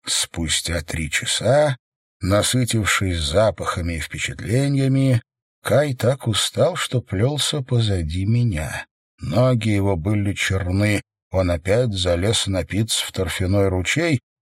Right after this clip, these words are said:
и, застав там утку, некоторое время, вздымая черные брызги, гонял ее. Утка не улетала нарочно.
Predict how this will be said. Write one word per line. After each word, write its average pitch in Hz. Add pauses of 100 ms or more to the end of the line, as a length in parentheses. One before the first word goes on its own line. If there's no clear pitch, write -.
(220)
и, 101
застав 98
там 92
утку, 160 (340)
некоторое 123
время, 117
вздымая 98
черные 101
брызги, 95
гонял 82
ее. 58 (480)
Утка 120
не 156
улетала 170
нарочно. 190